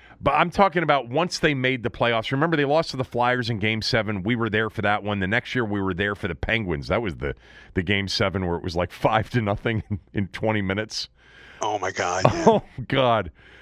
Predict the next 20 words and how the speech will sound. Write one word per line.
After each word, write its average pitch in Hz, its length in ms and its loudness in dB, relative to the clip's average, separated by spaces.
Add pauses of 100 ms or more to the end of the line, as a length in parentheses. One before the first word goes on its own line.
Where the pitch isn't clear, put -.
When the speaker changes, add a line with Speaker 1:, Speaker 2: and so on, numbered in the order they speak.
(240)
Speaker 1:
Um, 123 380 2 (100)
but 135 260 2
once, 190 380 0 (140)
once 190 400 0
they 156 240 2
ma-, 131 380 0
started 139 500 2
to 107 60 2
make 110 520 -2
the 95 100 0
playoffs 69 680 -4
is 87 120 -2
what 95 120 0
I'm 87 100 -2
talking 87 380 -2
about. 71 200 -2
Have 80 140 -2
they 87 140 0
missed 101 340 -2
since? - 460 -2